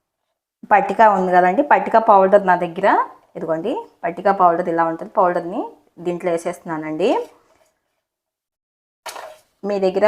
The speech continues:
పట్టిక ఉన్నా సరే అండి, రోట్లో దంచుకొని మెత్తంగా పౌడర్ చేసుకొని వేసుకోండి.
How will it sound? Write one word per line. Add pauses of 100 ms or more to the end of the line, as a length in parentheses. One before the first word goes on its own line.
(120)
పట్టిక (120)
ఉన్నా (100)
సరే
అండి,
రోట్లో
దంచుకొని (120)
మెత్తంగా
పౌడర్
చేసుకొని
వేసుకోండి.